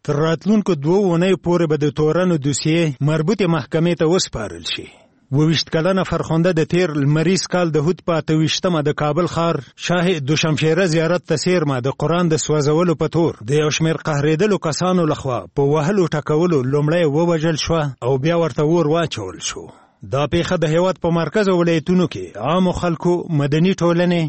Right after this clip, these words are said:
سیاستوالو او مختلفو سیاسي ګوندونو د غونډو او مظاهرو په کولو سره غندلې او د پیښې د عاملینو مجازات یې غوښتي دي. د افغانستان جمهور رئیس اشرف غنی د قضیې څېړلو ته د حقیقت موندنې یو کمیسیون وګماره.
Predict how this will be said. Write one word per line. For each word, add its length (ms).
سیاستوالو 840
او 60
مختلفو 640
سیاسي 300
ګوندونو 520
د 80
غونډو 300
او 120
مظاهرو 680
په 120
کولو 360
سره 240
غندلې 440
او 120
د 120
پیښې 320
د 60
عاملینو 600
مجازات 640
یې 140
غوښتي 440
دي. 120
د 40
افغانستان 600
جمهور 320
رئیس 220
اشرف 360
غنی 200
د 180
قضیې 340
څېړلو 460
ته 100
د 140
حقیقت 540
موندنې 480
یو 80
کمیسیون 540
وګماره. 640